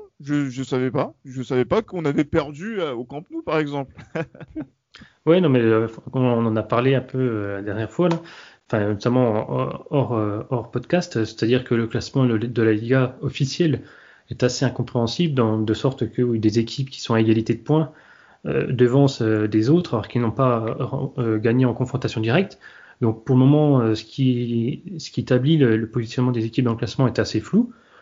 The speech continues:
Speaker 2: Je pense que ça se rééquilibrera forcément en fin de saison quand il y aura les deux matchs qui ont été joués, mais actuellement,
Speaker 1: Bien sûr.
Speaker 2: c'est vrai qu'on comprend pas forcément la, la, le positionnement du Bar-,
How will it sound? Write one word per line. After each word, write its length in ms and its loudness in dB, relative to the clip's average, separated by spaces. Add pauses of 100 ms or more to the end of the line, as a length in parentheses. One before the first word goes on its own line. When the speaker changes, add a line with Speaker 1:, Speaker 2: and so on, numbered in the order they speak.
Speaker 2:
Je 100 -18
pense 180 0
que 80 -2
ça 120 -4
se 140 -8
rééquilibrera 640 0
forcément 500 2
en 60 -2
fin 140 -4
de 40 -4
saison 300 -2
quand 100 -4
il 60 -2
y 60 -2
aura 120 -4
les 120 0
deux 120 2
matchs 200 0
qui 80 -8
ont 60 0
été 160 -2
joués, 180 4
mais 100 4
actuellement, 360 2
Speaker 1:
Bien 60 0
sûr. 320 -6 (280)
Speaker 2:
c'est 160 -6
vrai 120 4
qu'on 140 0
comprend 280 -2
pas 100 2
forcément 420 -2
la, 160 2
la, 140 0
le 140 -4
positionnement 520 2
du 120 0
Bar-, 200 -4